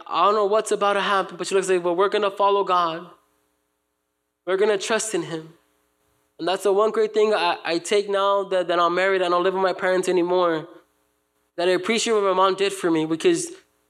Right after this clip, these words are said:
she forced me to learn how to pray. And even though I didn't like it,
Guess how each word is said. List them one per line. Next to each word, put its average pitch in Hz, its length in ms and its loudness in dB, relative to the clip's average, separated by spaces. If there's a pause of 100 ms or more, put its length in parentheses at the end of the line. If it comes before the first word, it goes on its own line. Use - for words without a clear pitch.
(100)
she 196 160 -4
forced 226 400 0
me 240 180 -2
to - 160 -2
learn 214 200 2
how 202 140 0
to 190 100 2
pray. 190 360 -2 (1600)
And 185 100 -2
even 226 120 0
though 220 140 2
I 208 120 2
didn't 208 260 2
like 208 260 0
it, 190 160 2